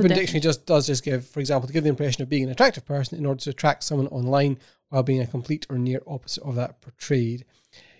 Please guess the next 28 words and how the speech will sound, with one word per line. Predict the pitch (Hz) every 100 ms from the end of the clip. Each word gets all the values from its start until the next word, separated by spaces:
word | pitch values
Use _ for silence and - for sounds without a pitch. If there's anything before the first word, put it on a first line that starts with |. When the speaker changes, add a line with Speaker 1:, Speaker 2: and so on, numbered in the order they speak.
| -
Speaker 2:
Usage. | 180 214 185 214 - _ _ _ _ _ _ _ 139
I |
met | 185 220 208
this | 180
girl | - 175
online, | 165 165 165
looked | 170 170
like | 170
Kate | - 175
Upton, | 180 - 160
but | 147
it | 160
turns | 170 151
out | 147
I'd | 143
been | 135
catfished | 123 156 143 165 139 -
'cause | 139
then | 143
we | 135
met | 131 139
and | 143
she | 139
looked | 147
more | 131
like | 127 139
Michael | 120 - 123
Moore. | 120 143